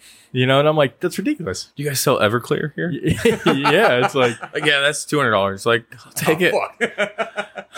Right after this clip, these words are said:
Speaker 3: <laughs>
Speaker 2: I gotta bring a bottle of something, you know? <laughs> Yeah, no, I, I think seeing a lot of that stuff through, through sober eyes, if you will, which is ironic 'cause we're drinking and smoking cigars. But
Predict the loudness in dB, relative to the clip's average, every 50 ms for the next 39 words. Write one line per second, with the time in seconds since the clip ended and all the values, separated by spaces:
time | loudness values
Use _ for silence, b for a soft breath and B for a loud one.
0 | -20 -20 _ _ _ _ _ _ _ 0 2 2 2 2 2 2 2 2 2 4
1 | 4 4 4 2 2 0 0 0 -2 -2 -2 -6 -8 -6 -6 -6 -6 -8 -10 -12
2 | _ _ _ _ _ -20 -20 -20 -20 -20 -20 _ _ -20 -20 -20 _ _ _ -2
3 | 0 2 2 2 2 0 0 0 0 -2 -4 -8 _ _ _ _ -4 -4 -2 0
4 | 0 -2 -2 -2 -2 -2 0 0 0 -2 0 0 2 4 4 2 2 0 0 -2
5 | -2 0 0 0 0 -2 -4 -4 -4 -6 -8 -12 -14 _ _ -6 -4 -4 -4 -4
6 | -8 -12 _ _ _ _ _ _ _ _ _ _ -8 -6 -4 -2 -2 0 0 0
7 | 0 2 0 0 0 2 2 2 2 2 0 0 -2 -6 -8 -10 -10 -8 -6 -4
8 | -2 0 0 0 -2 -4 -6 -8 -8 -6 -4 -4 -4 -2 -4 -6 -8 -10 -14 -14
9 | -16 -14 -14 -12 -10 -12 -12 -12 -12 -14 -14 -14 -12 -12 -12 -12 -12 -12 -14 -10
10 | -8 -8 -8 -8 -6 -2 -2 0 2 2 2 2 0 -2 -6